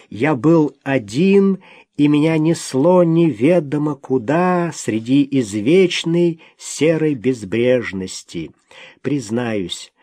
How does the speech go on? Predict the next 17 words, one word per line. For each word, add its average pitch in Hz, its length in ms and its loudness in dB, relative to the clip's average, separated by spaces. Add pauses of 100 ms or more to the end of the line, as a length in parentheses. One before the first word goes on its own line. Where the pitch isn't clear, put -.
(140)
мной 131 480 0
овладело 123 580 -2
безумие, 104 1000 -6 (240)
и 143 80 0
я 131 180 0
кричал, 147 760 -2
как - 260 -6
кричали 147 500 0
женщины, 139 800 0 (300)
и 175 140 0
бил 156 420 0
по - 180 -4
воде 151 580 2
окоченевшими 135 1120 -4
руками. 120 880 -4 (1500)
Не 143 240 2
знаю, 151 800 0